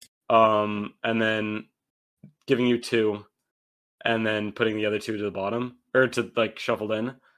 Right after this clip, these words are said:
And then he shuffles in. I'll, I get the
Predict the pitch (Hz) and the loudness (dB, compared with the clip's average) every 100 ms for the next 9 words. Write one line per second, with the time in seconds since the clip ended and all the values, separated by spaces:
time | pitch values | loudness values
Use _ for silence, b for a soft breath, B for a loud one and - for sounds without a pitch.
0 | _ _ _ _ 123 120 120 117 113 110 | _ _ _ _ 0 2 4 4 0 -4
1 | _ _ _ _ _ 135 131 151 143 139 | _ _ _ _ _ 0 6 6 6 4
2 | 135 127 - _ _ _ _ _ _ _ | 4 0 -8 _ _ _ _ _ _ _
3 | 123 131 - - _ _ - 123 139 139 | 6 6 4 -8 _ _ 2 4 4 6
4 | 127 117 | 6 6